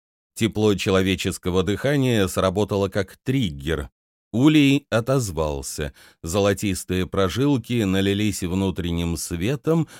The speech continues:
а пространство кабинета наполнил едва уловимый отчётливый запах разогретого воска и летнего луга. Маска скуки на лице императора треснула. «Позвольте»,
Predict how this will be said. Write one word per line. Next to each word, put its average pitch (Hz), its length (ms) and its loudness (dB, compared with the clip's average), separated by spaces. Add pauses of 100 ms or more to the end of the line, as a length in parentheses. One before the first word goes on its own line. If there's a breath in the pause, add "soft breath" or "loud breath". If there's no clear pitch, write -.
(100)
а 101 160 4
пространство 107 800 -2
кабинета 107 520 -2
наполнил 135 640 2 (220 loud breath)
едва 110 320 2
уловимый 120 680 2
отчётливый 101 760 -2
запах 113 440 -4
разогретого 101 800 0
воска 131 580 -4 (220 soft breath)
и 101 140 0
летнего 151 580 0
луга. 117 580 0 (580)
Маска 165 500 0
скуки 185 440 -2
на 180 140 4
лице 175 380 2
императора 151 640 4
треснула. 90 760 0 (1080)
«Позвольте», 117 800 0